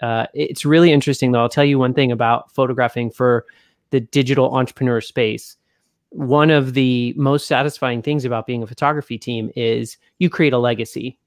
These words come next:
You're their storyteller. So the, I wanna say thousands of countless hours that go into creating an event like Funnel Hacking Live,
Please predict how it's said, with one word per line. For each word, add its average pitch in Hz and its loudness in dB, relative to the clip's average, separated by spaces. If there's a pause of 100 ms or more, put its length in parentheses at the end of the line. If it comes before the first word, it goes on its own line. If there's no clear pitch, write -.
(300)
You're 143 2
their 156 4
storyteller. 120 -4
So 120 -2 (360)
the, 131 0 (920)
I 143 2
wanna 170 2
say 127 -4
thousands 143 0
of 117 -12
countless 147 -6
hours 120 -6
that 123 -10
go 131 -4
into 120 -10
creating 135 -6
an 120 -4
event 120 -6
like 120 -6
Funnel 123 -6
Hacking 120 -6
Live, 104 -10